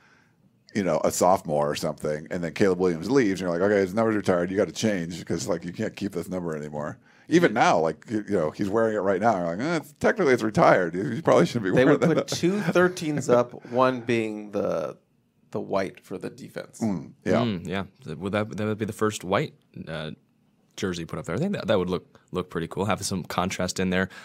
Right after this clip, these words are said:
Speaker 3: A couple more. Uh, L F G on YouTube asks,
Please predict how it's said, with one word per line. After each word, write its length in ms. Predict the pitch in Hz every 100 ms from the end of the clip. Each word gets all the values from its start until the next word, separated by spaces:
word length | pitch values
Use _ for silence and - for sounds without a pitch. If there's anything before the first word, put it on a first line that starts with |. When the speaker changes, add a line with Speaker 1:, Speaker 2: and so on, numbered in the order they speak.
| -
Speaker 3:
A 100 | 107
couple 220 | 160 151
more. 360 | 110 98 98 -
Uh, 320 | - 95 90 -
L 180 | 110 127
F 140 | 120
G 220 | 117 110
on 360 | 98 101 98 82
YouTube 440 | 98 98 98 95
asks, 520 | - 95 101 - -